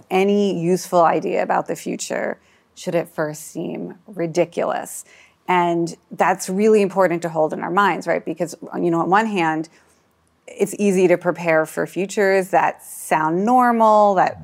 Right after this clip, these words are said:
feel like a kind of continuation of today,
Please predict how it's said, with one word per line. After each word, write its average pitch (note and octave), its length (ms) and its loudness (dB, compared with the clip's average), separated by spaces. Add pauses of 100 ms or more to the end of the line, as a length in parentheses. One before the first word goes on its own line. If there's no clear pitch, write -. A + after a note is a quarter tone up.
(120)
feel F#3 180 2
like E3 300 2
a E3 60 -12
kind D#3+ 200 -8
of - 120 -12
continuation F3+ 840 0
of D3+ 120 -4
today, E3 580 0